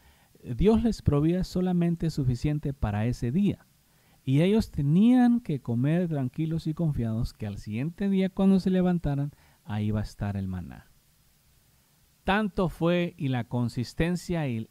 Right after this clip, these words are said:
del Señor y la exactitud de día con día, excepto el séptimo, caía el maná hasta que les enfadó. Después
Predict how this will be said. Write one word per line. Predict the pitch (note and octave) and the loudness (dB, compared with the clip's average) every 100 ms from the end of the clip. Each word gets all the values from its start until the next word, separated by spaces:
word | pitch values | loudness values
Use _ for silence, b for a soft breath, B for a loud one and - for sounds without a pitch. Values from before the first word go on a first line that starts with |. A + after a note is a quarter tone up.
| - | -8
del | A#2+ A2+ | -4 -4
Señor | G#2 A#2 A2+ C#3+ E3 D3 | -4 -2 0 0 0 0
y | |
la | G#2+ | -2
exactitud | G#2 - G#2 G2 - G#2+ - D#3 E3+ | -4 -6 -8 -8 -8 -8 -2 -2 -2
de | - G#2+ | -6 -6
día | A2 D#3 D#3 | -4 -4 -6
con | - A#2+ A2 | -6 -4 -2
día, | C#3 D3+ | -4 -6
excepto | B2+ C#3+ B2+ - | -6 -6 -6 -6
el | G#2+ | -10
séptimo, | G#2 D3 D#3 - E3+ E3+ E3+ b b b _ _ | -8 -8 -8 -6 -4 -4 -6 b b b _ _
caía | A2 F#2+ A2 C#3 C3 | -10 -4 -2 0 2
el | A2+ | 4
maná | G2+ G2+ C3+ D#3+ - b b b | 4 2 2 0 -4 b b b
hasta | A2+ G#2 - G2+ | -8 -8 -8 -12
que | F#2 G#2 | -10 -6
les | F#2+ F2+ - | -4 -4 -2
enfadó. | F#2 F2+ F#2 F#2+ B2 - - - _ _ _ _ _ - _ _ _ _ _ _ _ _ - | -2 -2 -2 2 2 0 -10 -20 _ _ _ _ _ -20 _ _ _ _ _ _ _ _ -8
Después | G2 - D3 D#3 - | -6 4 4 4 -2